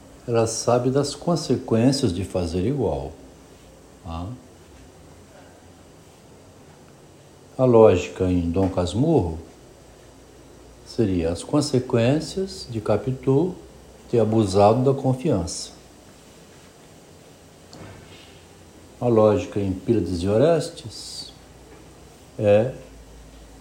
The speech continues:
Quintanilha engendrou Gonçalves. Esse engendramento custou caro para o próprio Quintanilha.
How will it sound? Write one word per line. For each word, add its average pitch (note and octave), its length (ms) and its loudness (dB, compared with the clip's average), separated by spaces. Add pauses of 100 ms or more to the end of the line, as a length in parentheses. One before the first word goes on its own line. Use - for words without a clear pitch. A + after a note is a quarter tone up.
(140)
Quintanilha C3+ 840 2 (240)
engendrou A2+ 640 4
Gonçalves. E2 960 -2 (2250)
Esse D3 320 0
engendramento A2+ 1000 2
custou D#3+ 400 -6
caro G#2 500 0
para C3 80 -4
o C3+ 80 -4
próprio A#2 400 -2
Quintanilha. F2+ 720 -2